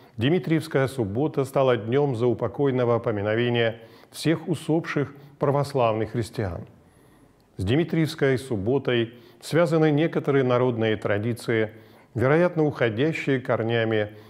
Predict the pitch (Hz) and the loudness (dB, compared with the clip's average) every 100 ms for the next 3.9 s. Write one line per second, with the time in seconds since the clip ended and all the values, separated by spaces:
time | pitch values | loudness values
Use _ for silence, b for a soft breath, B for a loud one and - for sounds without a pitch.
0 | B 110 98 123 123 120 117 110 127 120 | B -2 2 2 2 0 -4 -2 -4 -2
1 | 113 104 117 110 - 120 - - - - | -2 -2 -2 -2 -2 -4 -4 -8 -10 -12
2 | - _ _ _ _ B B B B 113 | -20 _ _ _ _ B B B B -2
3 | 117 123 131 127 123 165 160 151 | 0 2 2 2 0 0 0 -2